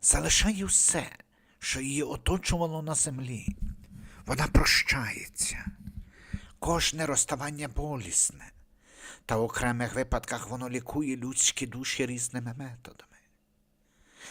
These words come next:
Не віддав би Господь своє молоде, дорогоцінне життя за нас,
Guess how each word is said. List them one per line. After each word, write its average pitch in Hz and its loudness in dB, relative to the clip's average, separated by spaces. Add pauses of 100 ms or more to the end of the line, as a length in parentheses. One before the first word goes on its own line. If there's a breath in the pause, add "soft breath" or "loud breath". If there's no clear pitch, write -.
(140 loud breath)
Не 120 0
віддав 143 -2
би 127 4
Господь 139 0 (380 loud breath)
своє 151 6
молоде, 156 4
дорогоцінне 165 0
життя 156 0
за 160 -6
нас, - -10